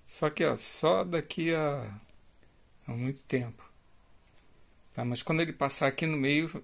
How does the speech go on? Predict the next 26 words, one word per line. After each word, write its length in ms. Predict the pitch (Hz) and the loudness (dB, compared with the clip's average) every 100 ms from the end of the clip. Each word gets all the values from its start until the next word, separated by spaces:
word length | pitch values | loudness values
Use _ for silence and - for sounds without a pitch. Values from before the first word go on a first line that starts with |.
| - | -4
vai 160 | 143 | 0
ser 160 | 143 165 | 2 2
mais 240 | 151 156 | 2 2
fácil 460 | - 147 135 - 135 | 2 4 4 4 0
pra 200 | - 131 | -4 -4
mim, 420 | 139 156 151 151 - | -2 -2 0 -2 -2
e, 200 | 156 143 | -4 -4
e 40 | 139 | 0
pela 200 | 170 165 | -2 -2
inclinação, 880 | - 151 147 135 - - 185 170 127 - - - - - - - _ | -2 -2 0 0 2 4 4 2 -4 -14 -20 -20 -20 -20 -20 -20 _
vai 140 | - 123 | -4 0
ser 160 | - | 2
mais 220 | 151 147 - | 2 2 2
fácil 380 | - 135 - | 2 -2 -2
pra 200 | - 143 | -4 -6
mim, 500 | 139 143 143 147 - - | -4 -4 -4 -6 -8 -6
é, 480 | 127 127 120 120 113 | -6 -4 -6 -8 -8
tentar 920 | - 127 - 127 131 131 123 117 110 107 - - - - - - 226 - | -8 -10 -6 -4 -4 -4 -4 -6 -10 -12 -18 -20 -20 -20 -20 -20 -20 -4
ouvir 380 | 143 135 110 131 | 2 2 2 2
esse 160 | 127 | 4
satélite, 600 | - 131 123 127 123 120 | 4 4 -2 -6 -6 -8
ou 60 | 135 | -8
falar 440 | - 147 127 123 120 | -2 0 0 -2 -2
nesse 220 | 120 - | 0 0
satélite. 720 | - 135 113 110 107 - - _ - - - - - - - | 0 -4 -8 -10 -10 -14 -16 _ -20 -20 -20 -20 -20 -20 -20
Entendeu? 420 | - 110 131 147 | -12 -6 -2 -2